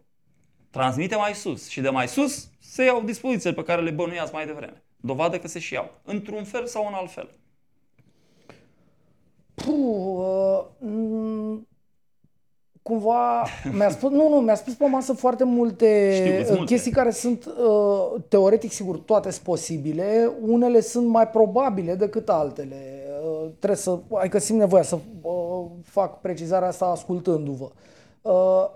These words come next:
Speaker 2: întrebarea mea este, în condițiile în care aveți, uh,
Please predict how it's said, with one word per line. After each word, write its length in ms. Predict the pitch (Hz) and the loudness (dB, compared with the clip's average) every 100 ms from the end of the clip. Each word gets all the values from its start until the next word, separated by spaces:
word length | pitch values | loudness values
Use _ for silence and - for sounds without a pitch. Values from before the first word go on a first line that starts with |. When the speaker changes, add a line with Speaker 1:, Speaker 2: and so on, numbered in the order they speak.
| - _ _ _ _ | -14 _ _ _ _
Speaker 2:
întrebarea 600 | - 233 240 214 254 262 | -4 -2 -2 -2 -2 -2
mea 220 | 240 240 | 0 0
este, 720 | 226 214 208 - 208 190 - _ _ _ _ _ - | 0 -2 -4 -4 -2 -2 -8 _ _ _ _ _ -6
în 480 | 202 220 226 226 | -4 -2 -2 -2
condițiile 600 | 226 208 202 208 254 240 | -2 -2 -2 -6 -6 -4
în 60 | 226 | -4
care 220 | 214 208 | -2 -2
aveți, 440 | 196 175 214 - - _ _ _ _ _ - | 0 -2 -4 -6 -20 _ _ _ _ _ -6
uh, 420 | 190 165 165 | -2 2 2